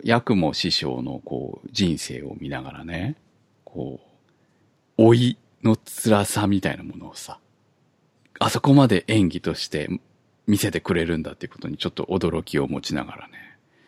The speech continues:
いや、こう、実感としてね、自分もこう、もう年が結構ね、五十代が近く見えてきているわけなので、こう、年、体の衰えみたいなものを感じているわけですよ。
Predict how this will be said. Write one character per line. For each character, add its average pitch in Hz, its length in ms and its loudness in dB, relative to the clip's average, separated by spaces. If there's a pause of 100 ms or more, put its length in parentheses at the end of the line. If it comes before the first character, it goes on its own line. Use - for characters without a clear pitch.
(640)
い 107 60 2
や、 92 120 0
こ 78 220 0
う、 78 80 -2
実 107 280 0
感 196 220 6
と 202 120 8
し - 60 2
て 185 100 4
ね、 170 280 4
自 127 180 6
分 160 160 4
も 156 140 6
こ 147 180 6
う、 143 40 6
も 143 180 6
う - 20 2
年 113 720 4
が 78 460 0 (320)
結 104 240 2
構 65 200 -2
ね、 143 280 4 (180)
五 92 120 2
十 87 160 2
代 78 120 -2
が 76 100 -6
近 - 220 2
く 71 340 -4 (300)
見 107 140 8
え 90 60 4
て - 100 -6
き - 80 -14
て 69 100 -2
い 69 40 -4
る 69 120 -8
わ 71 80 -10
け - 100 -12
な - 120 -14
の - 160 -16
で、 - 400 -10 (420)
こ 78 180 -4
う、 - 60 -18
年、 - 340 0
体 131 320 4
の 113 280 4 (640)
衰 110 400 8
え - 20 4
み 107 140 6
た 78 80 4
い - 40 0
な 82 60 -6
も 73 100 -6
の 73 80 -4
を - 40 -10
感 127 180 6
じ 127 120 4
て 127 60 6
い 113 60 8
る 117 60 8
わ 107 100 8
け - 80 -8
で - 80 -14
す - 180 -12
よ。 - 140 -8